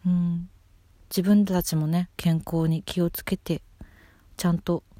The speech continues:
無事に本番迎えられるように頑張りますよ。というわけで、今週は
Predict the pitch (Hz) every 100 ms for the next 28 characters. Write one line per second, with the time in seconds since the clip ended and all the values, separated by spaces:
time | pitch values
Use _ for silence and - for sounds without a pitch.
0 | - - - - 160 160 170 175 151 175
1 | 170 175 170 165 175 - 170 170 175 175
2 | 180 185 185 160 151 - _ - 151 156
3 | 160 165 175 - 156 226 - - - -
4 | - - - - - - - 311 294 -
5 | 180 147 - - _ - - 196 175 -
6 | 160 160 208 254